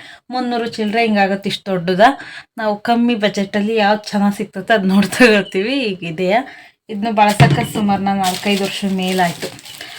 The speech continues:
ಅದ್ರದ್ದು ರೇಟು ನೂರು ರೂಪಾಯಿ ಇತ್ತು, ನೂರ ಹತ್ತು ಇತ್ತು, ನೂರು ರೂಪಾಯಿ ಕೊಟ್ಟಿದ್ರು ಫಸ್ಟ್ ಟೈಮ್. ಅವಾಗಿಂದ ತಗೊಳ್ತಾ ಇದ್ದೀನಿ. ಈಗ ಅದು ನೂರ ಎಪ್ಪತ್ತೈದಕ್ಕೆ ಬಂದೈತೆ ಅವಾಗಿಂದ. ಇದೊಂದು ಸ್ಟಿಕ್ಕರ್ ಪ್ಯಾಕ್.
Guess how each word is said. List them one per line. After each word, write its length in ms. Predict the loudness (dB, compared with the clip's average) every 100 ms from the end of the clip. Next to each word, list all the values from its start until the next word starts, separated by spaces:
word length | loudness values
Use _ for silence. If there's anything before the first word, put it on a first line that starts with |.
| -8 0
ಅದ್ರದ್ದು 340 | 0 0 4
ರೇಟು 320 | 6 6 6 6
ನೂರು 220 | 8 10 8
ರೂಪಾಯಿ 320 | 4 4 4
ಇತ್ತು, 300 | 2 -6 -2
ನೂರ 140 | 4 4
ಹತ್ತು 320 | 4 2 0
ಇತ್ತು, 160 | 2 2
ನೂರು 140 | 2
ರೂಪಾಯಿ 220 | 0 -4
ಕೊಟ್ಟಿದ್ರು 340 | -4 -4 -4 -4
ಫಸ್ಟ್ 300 | -6 -6 -4
ಟೈಮ್. 200 | -4 -4 -10
ಅವಾಗಿಂದ 440 | 2 4 4 0
ತಗೊಳ್ತಾ 380 | 0 0 0 -2
ಇದ್ದೀನಿ. 280 | -2 -2 0
ಈಗ 80 | 0
ಅದು 140 | 2
ನೂರ 160 | 4 4 6
ಎಪ್ಪತ್ತೈದಕ್ಕೆ 540 | 4 2 2 0 -2 -2
ಬಂದೈತೆ 300 | -4 -6 -14 _ -20 -20 -16 -12
ಅವಾಗಿಂದ. 320 | -8 -8 -10 -14 _
ಇದೊಂದು 400 | -2 0 0 -4 -12 -20 _ _ _ _ _ _
ಸ್ಟಿಕ್ಕರ್ 480 | _ -20 -18 -14 -12
ಪ್ಯಾಕ್. 400 | -8 -8 -8